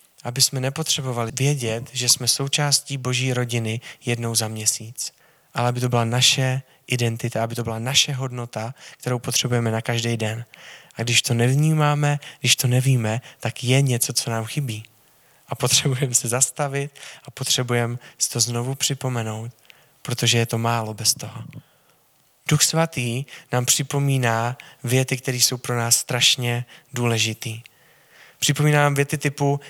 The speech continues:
„Není to o tom, co dělám já, ale je to o tom, co pro mě udělal Ježíš.“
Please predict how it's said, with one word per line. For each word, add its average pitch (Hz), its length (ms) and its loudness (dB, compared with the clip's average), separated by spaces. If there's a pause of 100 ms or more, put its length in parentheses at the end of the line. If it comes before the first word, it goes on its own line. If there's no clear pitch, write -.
(160)
„Není 160 580 4
to - 180 2
o 143 140 0
tom, 120 380 0
co 131 160 0
dělám 123 420 2
já, 117 320 -2 (240)
ale 120 160 4
je 123 120 6
to 120 140 2
o 139 120 2
tom, 117 260 -4
co 110 140 -2
pro 120 180 -2
mě 120 160 -2
udělal 113 300 -2
Ježíš.“ 110 580 0